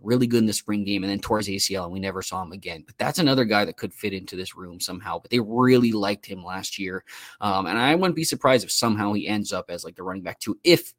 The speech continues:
he's healthy. Um, and I know maybe some people are also thinking about Chris Tyree. He transferred over to wide receiver full-time now. So he's a full-time wide receiver.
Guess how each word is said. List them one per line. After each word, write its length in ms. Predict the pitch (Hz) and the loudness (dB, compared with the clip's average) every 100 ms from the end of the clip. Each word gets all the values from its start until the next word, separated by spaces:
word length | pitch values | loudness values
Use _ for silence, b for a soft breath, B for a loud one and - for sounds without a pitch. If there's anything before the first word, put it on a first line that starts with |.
| _ | _
he's 280 | - 113 | -10 -6
healthy. 540 | - 110 95 - 87 - B B - | -2 -2 -2 -6 -14 -14 B B -2
Um, 360 | 107 95 92 | 0 0 -2
and 160 | - 135 | 2 4
I 40 | |
know 140 | 139 139 | 6 6
maybe 220 | 135 123 | 6 6
some 160 | - 123 | 4 0
people 220 | 135 120 | 0 0
are 120 | 104 | 0
also 220 | 107 - | 0 -4
thinking 220 | 107 113 | -6 -6
about 180 | 98 87 | -6 -6
Chris 200 | - 104 | -8 -10
Tyree. 420 | - 95 92 98 | -6 -6 -4 -6
He 160 | 98 120 | -4 -4
transferred 400 | - 117 - 104 | 0 -2 -2 -4
over 160 | 101 104 | -4 -6
to 80 | |
wide 160 | 92 95 | -8 -8
receiver 320 | 101 107 104 | -6 -6 -6
full-time 720 | - - 147 147 - 110 95 90 | -8 0 2 2 0 -2 -2 -6
now. 260 | 82 65 | -10 -10
So 120 | - 95 | -10 -4
he's 140 | 117 | -2
a 60 | 113 | -4
full-time 520 | - 131 127 117 107 | -2 -2 -2 -2 -2
wide 160 | 104 | -2
receiver. 380 | 101 - 101 95 | -4 -4 -4 -6